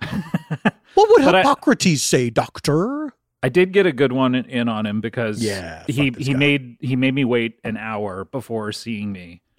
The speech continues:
Speaker 1: in the waiting room. And when it, when he heard I was a writer, he was like, "Oh, are you gonna write a, a movie about this?"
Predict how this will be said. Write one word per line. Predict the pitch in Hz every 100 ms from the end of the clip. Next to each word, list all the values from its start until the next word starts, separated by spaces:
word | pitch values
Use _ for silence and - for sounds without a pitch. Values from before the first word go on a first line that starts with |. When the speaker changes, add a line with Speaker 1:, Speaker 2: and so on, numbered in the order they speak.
| _
Speaker 1:
in | - 120
the |
waiting | 113 117 113 110
room. | 98 92 104 _ _ _ -
And | 127 113 117
when | 135
it, | 139 139
when | 143
he |
heard | 139 151
I | 139
was | 117
a | 127
writer, | 123 113
he | 107
was | 104
like, | 107
"Oh, | 147 202
are | 190
you | 143
gonna | 139 143
write | 139 135
a, | 131 117 _ 151
a | 123 117 113
movie | 123 139 127 123
about | 110 110
this?" | 117 135 214 -